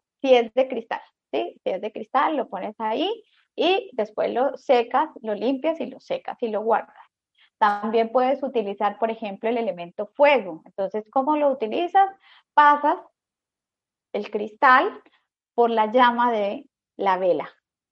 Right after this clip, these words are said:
Obviamente, con la intención de limpieza para que se transmuten las energías,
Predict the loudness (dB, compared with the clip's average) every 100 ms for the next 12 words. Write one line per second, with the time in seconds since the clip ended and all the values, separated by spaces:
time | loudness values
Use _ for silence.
0 | _ _ _ _ -4 -2 -4 -4 -4 -6
1 | -8 _ -2 0 0 -2 -2 -2 -2 -4
2 | -2 -4 -2 -4 -4 -4 0 0 0 -6
3 | -10 -14 _ _ _ 0 0 -2 -6 -6
4 | -6 -6 -6 -6 -6 -8 -10 -10 -12 -14
5 | -12 -10 -8 -12